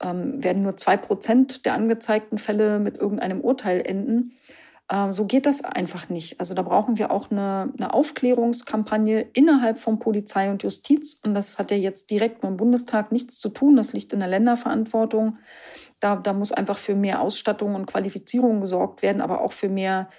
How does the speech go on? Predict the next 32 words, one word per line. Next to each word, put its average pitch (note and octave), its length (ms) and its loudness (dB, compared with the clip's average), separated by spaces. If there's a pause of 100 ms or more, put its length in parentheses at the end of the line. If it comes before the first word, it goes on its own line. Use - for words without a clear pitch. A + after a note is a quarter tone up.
(140)
Interesse F#3+ 580 0
an F3+ 140 -2
Ermittlungen. F3+ 680 -4 (440)
Und G#3+ 200 2
wir B3+ 60 4
brauchen B3+ 360 4
auch B3+ 200 0
mehr B3+ 140 4
Forschung B3+ 440 0
zu - 120 -8
dem F3+ 240 -4
Thema F3+ 340 -4
und E3 200 -2
mehr G3+ 120 0
Beratung G#3 560 2
für G3+ 140 -8
die G#3+ 140 -2
Frauen, G#3 460 0
die G3+ 80 -4
das G3 160 -6
betrifft. - 540 -4 (180)
Natürlich F#3+ 360 0
auch F3+ 120 -2
für - 100 -6
Männer, F#3+ 260 2
die F#3+ 120 -2
das F3+ 160 -6
betrifft. - 480 -6
Das, - 240 -8
äh, F3+ 360 -6
ist - 180 -10
jetzt - 360 -6